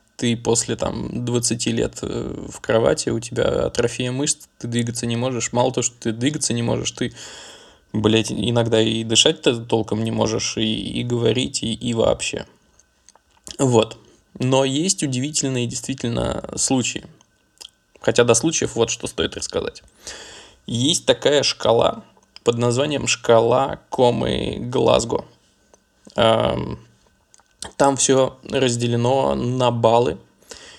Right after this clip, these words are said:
Есть, э, как бы три критерия, по которым определяют, насколько глубоко чувак, э, находится в коме. Эм, движение глаз, речевые показатели и двигательные всякие реакции.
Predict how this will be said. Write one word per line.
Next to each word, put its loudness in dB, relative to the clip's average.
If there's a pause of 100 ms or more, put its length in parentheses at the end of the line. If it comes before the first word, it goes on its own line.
(100)
Есть, -2
э, 0
как -6
бы -4
три -2
критерия, 0
по -14
которым 0
определяют, 0
насколько -2
глубоко -2
чувак, -2
э, 0
находится -4
в -10
коме. -6 (840)
Эм, 0
движение 0 (500)
глаз, 2 (260)
речевые 0
показатели 0
и -2
двигательные -2
всякие -4
реакции. -6